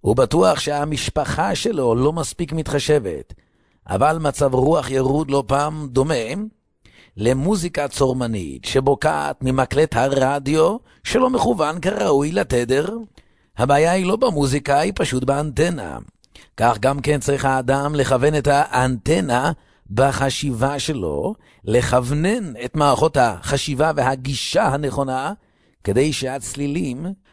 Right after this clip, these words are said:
הרגשות שלו, יהיו שמחים, טובים ואיכותיים. אבל לא פעם האדם הוא ננעל בגישות שגויות בחיים, גישות שמייצרות תסכול, אכזבה, מתח, לחץ,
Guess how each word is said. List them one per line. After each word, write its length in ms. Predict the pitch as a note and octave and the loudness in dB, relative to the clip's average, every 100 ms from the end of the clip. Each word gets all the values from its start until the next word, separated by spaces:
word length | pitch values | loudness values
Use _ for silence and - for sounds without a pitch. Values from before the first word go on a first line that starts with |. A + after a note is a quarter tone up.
| _ | _
הרגשות 800 | F#2+ C3 D3 D3+ D#3 C3+ - G#3 | -2 2 2 4 2 2 0 0
שלו, 540 | - F#3+ B2+ A#2+ D#3+ G3 _ _ _ - | 0 0 0 -2 -4 -6 _ _ _ -4
יהיו 680 | B2 D3+ F#3+ C3+ C3+ E3+ F#3 - _ - | -2 0 0 0 -2 -4 -8 -16 _ -14
שמחים, 800 | - A#2+ C3 C#3 E3 D#3 A2 E2+ - | -8 -2 -2 -2 -4 -6 -10 -12 -2
טובים 360 | B2 C3+ E3 C#3 | 0 2 0 0
ואיכותיים. 800 | C#3+ B2+ G#2 A#2+ B2 A#2 F#2+ D2+ A#1+ G1+ _ - | 0 0 -2 -4 -4 -8 -10 -10 -16 -20 _ -2
אבל 220 | G#2 C3+ | 2 4
לא 140 | D3+ D3+ | 2 2
פעם 240 | D3 D#3 | 0 0
האדם 720 | D3+ C#3+ C#3 D3+ D#3+ G3 G#3+ A3 - | -2 -2 -2 -2 -2 -6 -8 -12 -4
הוא 160 | A#2 D3 | 0 2
ננעל 640 | D3 D3+ E3+ F#3 E3+ A#2 D2+ C2 A#1 - - | 0 0 0 0 -2 -8 -12 -14 -18 -20 -2
בגישות 560 | B2 C#3 D#3 - F3+ | 0 0 -2 0 -2
שגויות 580 | - - C#3 D3+ D#3+ E3+ | -2 -6 -2 0 0 0
בחיים, 520 | E3 D3 D3 E3 F#3 | -2 0 -2 -2 -6
גישות 400 | D#3+ C3 - D#3 | -6 -4 0 0
שמייצרות 720 | D#3 D#3+ D#3+ C#3+ C#3 D3 D3+ - | 0 -4 -2 -2 2 2 2 0
תסכול, 440 | B2+ - E3+ D#3+ | -6 -2 0 0
אכזבה, 560 | C3 B2+ B2 D3+ B2 G#2+ | 0 0 2 2 0 -4
מתח, 500 | C3+ E3+ - C#3 C3 | -2 -2 0 0 2
לחץ, 720 | C#3+ D#3+ D3+ D3+ C3+ G#2 - | 4 4 2 -4 -6 -8 -12